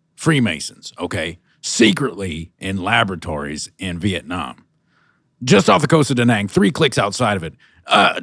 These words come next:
too many of my friends died face down in the dirt there for me to be cheering on this third world country getting outsourced American jobs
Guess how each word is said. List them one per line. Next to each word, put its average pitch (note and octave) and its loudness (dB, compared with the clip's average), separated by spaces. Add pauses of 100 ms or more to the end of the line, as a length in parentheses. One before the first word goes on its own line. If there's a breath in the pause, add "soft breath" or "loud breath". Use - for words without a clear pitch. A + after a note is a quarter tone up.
(100)
too A3+ 8
many D#3 6
of D3 2
my C3+ 4
friends B2 2
died B2+ 4
face C#3+ 2
down A2+ -2
in G2+ -6
the G2+ -6
dirt F3 4
there A#2 0
for C3 2
me D3 4
to C3 -4
be A#2+ 0
cheering E3 2
on D#3+ 4
this C3+ 2
third A3+ 6
world D3 4
country G2+ -6
getting F2+ -8
outsourced B2 -2
American G2 -4
jobs E2+ -8